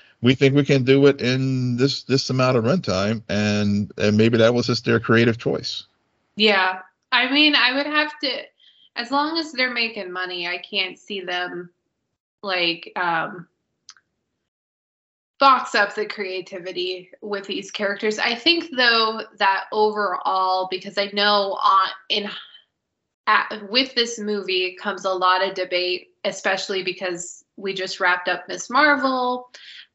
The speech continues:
Speaker 2: Um,
Speaker 1: Mm-hmm.
Speaker 2: Moon Mi-, Knight was earlier this year, so there's a lot of questions now about, okay, so what, what is Phase Four?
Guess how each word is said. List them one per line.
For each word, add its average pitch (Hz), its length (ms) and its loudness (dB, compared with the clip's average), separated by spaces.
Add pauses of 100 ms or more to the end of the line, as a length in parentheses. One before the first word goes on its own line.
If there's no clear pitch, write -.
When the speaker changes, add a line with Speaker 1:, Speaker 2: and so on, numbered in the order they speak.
Speaker 2:
Um, 170 580 2
Speaker 1:
Mm-hmm. 262 60 -4
Speaker 2:
Moon 285 260 2
Mi-, 254 340 2
Knight 247 320 0
was 220 200 -4
earlier 220 440 0
this 214 280 -2
year, 196 320 0
so 202 180 -6
there's 202 280 -4
a 214 60 2
lot 208 320 4
of 208 340 0
questions 226 680 -6
now 185 340 -2
about, 175 440 -2
okay, 196 720 -2
so 233 280 -8
what, 269 400 0
what 294 160 0
is 226 260 0
Phase - 260 -10
Four? - 340 -18